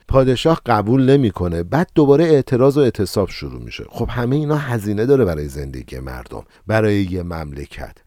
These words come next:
وقتی همون اول می‌شد درست رفتار کرد، یه رفتار اشتباه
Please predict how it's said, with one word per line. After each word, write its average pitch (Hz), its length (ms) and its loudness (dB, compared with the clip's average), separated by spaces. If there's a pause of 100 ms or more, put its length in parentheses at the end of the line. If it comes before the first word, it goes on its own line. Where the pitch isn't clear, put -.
(340)
وقتی 156 240 -2
همون 165 400 0
اول 117 380 2
می‌شد 101 480 -2
درست 107 480 2
رفتار 104 460 -2
کرد، 135 220 -4
یه 139 140 2
رفتار 127 440 -2
اشتباه 117 720 0